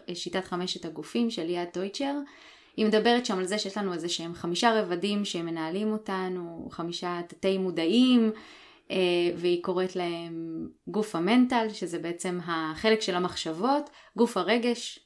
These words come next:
חלק של הרגשות, הגוף הפיזי, גוף המין, שזה גוף שקשור גם למיניות, אבל גם ליכולת הוצאה מן הכוח אל הפועל, יכולת ביצועית, וגוף הנשמה,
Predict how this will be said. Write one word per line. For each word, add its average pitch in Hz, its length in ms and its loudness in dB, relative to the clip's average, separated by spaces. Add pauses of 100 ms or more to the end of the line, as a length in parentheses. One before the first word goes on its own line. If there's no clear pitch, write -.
(140)
חלק 170 260 -6
של 175 160 -6
הרגשות, 214 540 -4
הגוף 214 300 -2
הפיזי, 202 580 0 (840)
גוף 233 280 4
המין, 233 420 4 (100)
שזה 180 320 -4
גוף 202 220 -4
שקשור 196 600 -2
גם 233 200 4
למיניות, 226 720 2
אבל 180 280 -4
גם 196 220 0 (800)
ליכולת 220 420 6
הוצאה 196 400 -2
מן 185 180 0
הכוח 214 420 2
אל 175 80 -2
הפועל, 220 480 4
יכולת 180 400 0
ביצועית, 196 540 -2 (800)
וגוף 190 720 0
הנשמה, 175 400 -2